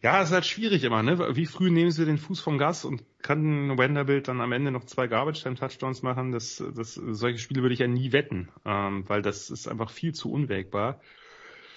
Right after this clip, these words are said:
Äh, das ist ein Münzwurf. Ähm, ja, ach, diesmal gehe ich, gehe ich mit dem Favoriten und sag,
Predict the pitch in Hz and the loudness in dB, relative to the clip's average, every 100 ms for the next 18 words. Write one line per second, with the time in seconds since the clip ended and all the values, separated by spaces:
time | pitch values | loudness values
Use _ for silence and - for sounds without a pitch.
0 | - - - _ - 113 113 107 - - | -20 -20 -20 _ -6 -2 0 -2 -10 -10
1 | 107 113 98 - 107 139 139 170 - 107 | -8 -8 -8 -12 -4 0 2 2 0 0
2 | 92 - - 104 117 117 113 113 107 _ | 0 -2 -10 -6 -2 0 0 -2 -4 _
3 | _ _ _ _ _ _ _ _ _ _ | _ _ _ _ _ _ _ _ _ _
4 | _ _ _ _ _ _ _ _ _ - | _ _ _ _ _ _ _ _ _ -20
5 | - - - - - 90 101 - 156 147 | -20 -20 -20 -20 -12 -4 -2 0 0 -2
6 | - - 156 175 143 135 117 - - 127 | -12 -6 -2 2 2 2 -2 -8 -4 0
7 | 120 113 110 113 101 107 101 95 95 92 | 2 2 0 -2 -2 -2 -2 -2 -2 -4
8 | - | -10